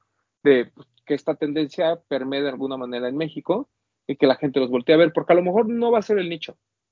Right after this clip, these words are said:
O sea, nosotros como sneakerheads a lo mejor no, no vamos a ser los que, lo, lo, la, los que vamos a impulsar toda esta tendencia, va a ser la misma moda, ¿no? La, el, el, el, las marcas de, de streetwear, las,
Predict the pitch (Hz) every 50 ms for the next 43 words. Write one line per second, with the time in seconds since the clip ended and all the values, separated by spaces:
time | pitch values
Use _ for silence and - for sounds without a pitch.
0 | _ _ _ _ _ _ - 139 147 143 135 135 135 165 156 170 156 - - 147
1 | 127 131 127 139 139 151 147 147 160 160 - 139 107 104 117 - 135 127 135 135
2 | 131 123 - 156 151 139 139 139 143 147 147 147 123 - - 135 127 139 139 -
3 | - 113 110 - _ _ _ _ _ _ _ _ _ _ - 151 147 - - 240
4 | 165 127 - - - 147 147 - - 139 139 135 143 - - 147 - - 147 139
5 | 151 156 165 165 151 139 - 139 123 - - - 147 139 139 143 _ _ - 143
6 | 143 147 143 - - 135 - 123 127 135 147 147 - 220 247 247 _ _ _ _
7 | _ _ _ - 139 143 131 - 156 143 143 131 131 135 131 139 143 127 127 127
8 | 135 151 151 151 143 139 170 233 233 - - 117 98 82 85 85 104 104 73 65
9 | 78 85 71 67 62 65 65 60 57 65 90 110 - - 131 127 131 135 - -
10 | 143 135 120 117 110 104 78 - 113 - - - 143 131 - 143 135 127 123 117
11 | 107